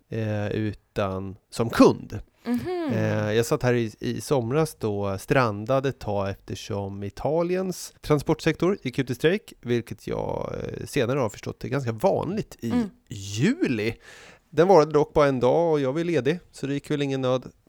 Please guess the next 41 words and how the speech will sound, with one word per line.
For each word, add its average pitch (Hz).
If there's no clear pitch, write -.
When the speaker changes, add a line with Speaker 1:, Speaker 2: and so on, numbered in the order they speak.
Speaker 1:
på -
mig. 127
De 143
hade 135
säkert -
en 120
god 117
anledning 117
för -
det. 156
Speaker 2:
Mm. 262
Speaker 1:
Vad 147
vet 143
jag? 139
Det 139
Speaker 2:
Nej. 143
Speaker 1:
kanske 175
vi 156
ska 160
ta 156
reda 143
på 139
idag. 135
Speaker 2:
<laughs> -
Ja, 220
kanske 247
Speaker 1:
Vilka 170
Speaker 2:
det. 233
Speaker 1:
anledningar 135
man 135
kan 131
få 131
ha. 131
Speaker 2:
Kan 226
ha 180
faktiskt, 220
ja, 190
Speaker 1:
Eh, 160
Speaker 2:
visst. 160
Speaker 1:
precis. -
Eh, 160